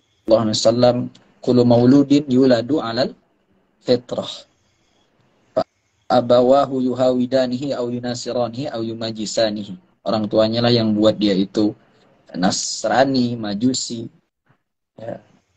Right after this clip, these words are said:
Nasara berarti Al-Quran menyebut saudara-saudara kita non-muslim atau Kristen disebut dengan Nasara,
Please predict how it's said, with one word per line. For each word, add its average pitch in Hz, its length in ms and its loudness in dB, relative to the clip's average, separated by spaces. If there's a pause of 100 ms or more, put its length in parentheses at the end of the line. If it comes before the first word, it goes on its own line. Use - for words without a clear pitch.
(220)
Nasara 127 560 6
berarti 120 400 -2 (1300)
Al-Quran 135 400 4
menyebut 123 480 0 (480)
saudara-saudara 123 720 2
kita 123 320 -4
non-muslim 120 560 -6
atau 117 160 -10
Kristen - 480 -10
disebut 113 400 -8
dengan 113 240 -8
Nasara, 104 400 -2